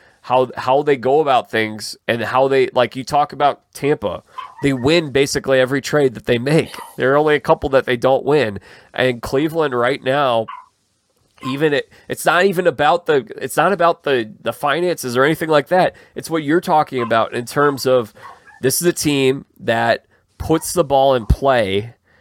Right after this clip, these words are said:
and hits for contact, steals bases, and plays great defense. That is the best version of baseball to watch on T V. I remember watching, uh, Ryan, you remember in the middle of the season, I think I,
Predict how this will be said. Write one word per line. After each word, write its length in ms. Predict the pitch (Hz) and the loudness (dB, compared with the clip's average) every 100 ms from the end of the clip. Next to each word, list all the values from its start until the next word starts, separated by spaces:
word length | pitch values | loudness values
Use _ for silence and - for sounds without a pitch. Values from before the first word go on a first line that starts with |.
| _ _ _ _ | _ _ _ _
and 240 | 131 120 110 | -4 -4 -4
hits 260 | 139 - | -2 -2
for 140 | - 147 | -4 -6
contact, 880 | - 127 120 - 113 101 98 - - _ _ | -2 0 0 -2 0 2 0 -4 -20 _ _
steals 520 | - - 143 151 170 | -12 -8 -2 0 0
bases, 480 | - 135 131 - 113 | 0 2 2 -2 -6
and 100 | 120 | -6
plays 300 | 117 117 110 | 0 0 0
great 240 | 117 104 90 | 0 0 -2
defense. 580 | 90 92 69 55 - - _ _ - | -8 -8 -8 -10 -14 -20 _ _ -12
That 400 | 113 135 165 - | -4 0 0 0
is 200 | 170 127 | -2 0
the 100 | 139 | -2
best 480 | 117 - 123 135 - | -2 -2 -2 -2 -8
version 440 | 98 117 120 117 | -8 -6 -6 -6
of 100 | 117 | -6
baseball 480 | 101 107 - 110 104 | -4 -4 -2 0 0
to 60 | 101 | -2
watch 460 | 98 101 98 - - | -2 0 0 -2 -6
on 160 | 90 | -6
T 240 | 90 110 101 | -4 -6 -4
V. 300 | 131 101 - _ _ _ - | -4 -6 -10 _ _ _ -4
I 100 | 127 | 0
remember 340 | 135 156 165 | 0 0 0
watching, 640 | 143 127 143 - 147 127 110 | 0 0 0 0 -4 -2 -4
uh, 140 | 101 107 - 120 | -6 -8 -14 -4
Ryan, 380 | 139 156 147 | 0 0 0
you 140 | 135 170 | 0 0
remember 360 | 156 143 139 | 2 0 2
in 80 | 135 | 0
the 80 | 117 | 0
middle 220 | 123 120 | 0 0
of 60 | 107 | -2
the 60 | |
season, 420 | - 110 107 104 98 | -4 -8 -8 -8 -8
I 100 | 104 | -4
think 240 | 131 120 | -4 -2
I, 200 | 117 | -2